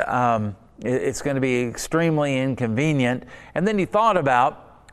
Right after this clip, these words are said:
the Bible says, "Rejoice in the Lord always, and again I say rejoice." And he thought about the fact that he needed to be obedient even if he wasn't exactly sincere in all of it.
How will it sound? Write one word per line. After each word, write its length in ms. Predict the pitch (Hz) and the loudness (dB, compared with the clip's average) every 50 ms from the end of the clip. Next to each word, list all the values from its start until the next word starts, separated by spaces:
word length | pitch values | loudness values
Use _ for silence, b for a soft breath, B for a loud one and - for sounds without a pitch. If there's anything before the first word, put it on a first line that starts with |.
| - - | -14 -6
the 100 | 131 127 | -4 -2
Bible 440 | 120 131 151 190 208 208 175 175 165 | 0 2 2 4 4 4 2 2 0
says, 560 | - - - 151 139 131 131 139 147 127 - | 0 0 0 2 2 4 2 2 0 -2 -2
"Rejoice 640 | - 135 131 117 107 135 147 175 185 185 147 - 180 | -2 -2 0 0 2 2 4 4 4 4 2 0 0
in 120 | 165 156 | 0 2
the 80 | 156 147 | 2 2
Lord 320 | 147 147 151 151 151 147 | 4 4 4 4 4 4
always, 800 | 151 160 170 165 151 131 120 117 107 110 120 127 131 117 - - B B B B B B B | 4 4 6 4 4 4 2 2 0 0 -2 -4 -4 -6 -10 -16 B B B B B B B
and 120 | - 127 | -2 -2
again 340 | 123 127 113 131 143 147 147 | -2 0 0 0 2 2 2
I 160 | 147 143 135 | 0 0 0
say 260 | 117 - - 123 117 113 | -2 -2 0 0 0 2
rejoice." 720 | 110 117 113 113 151 170 160 127 98 92 - - - - - B B B B B B B B B B | 0 0 0 2 2 4 4 2 0 -2 -6 -12 -18 -18 -20 B B B B B B B B B B
And 120 | 190 180 170 | 0 2 2
he 80 | 170 | 2
thought 280 | 160 - 240 262 277 247 | 2 2 4 4 4 4
about 320 | 240 202 196 185 175 - | 4 2 2 2 0 0
the 80 | 160 131 | -2 -2
fact 460 | - 156 139 135 143 156 - - 135 | 0 2 4 4 4 2 0 -2 0
that 280 | 135 135 131 135 - - | 2 2 2 2 0 -4
he 320 | - - - - 202 214 | -10 -8 -4 -2 0 2
needed 380 | 208 202 208 220 196 190 180 156 | 2 2 2 2 2 2 2 0
to 80 | 170 | 0
be 200 | 156 170 170 165 | 2 2 2 2
obedient 840 | - - 160 151 143 135 151 196 214 220 185 165 139 135 139 147 - | 2 4 2 2 2 2 0 0 2 2 2 2 0 0 0 -2 -2
even 340 | - 180 196 175 175 165 156 | 0 0 2 2 2 0 0
if 100 | 151 117 | -2 0
he 120 | 147 147 | 0 0
wasn't 440 | 139 139 160 170 170 139 123 147 135 | 2 2 2 2 2 2 0 -2 -2
exactly 720 | 131 123 117 120 143 143 147 143 - 143 135 131 127 117 B B B B B B | -2 -2 0 0 2 2 0 0 0 2 2 2 2 0 B B B B B B
sincere 760 | - - 139 123 117 110 - - - 220 220 202 160 135 | -4 -2 -2 0 0 -2 -2 0 0 2 4 4 4 4
in 160 | 120 117 117 113 | 2 2 2 2
all 240 | 107 107 113 110 | 2 2 2 2
of 140 | 110 107 107 | 2 2 2
it. 280 | 143 170 165 - - | 2 0 0 -2 -12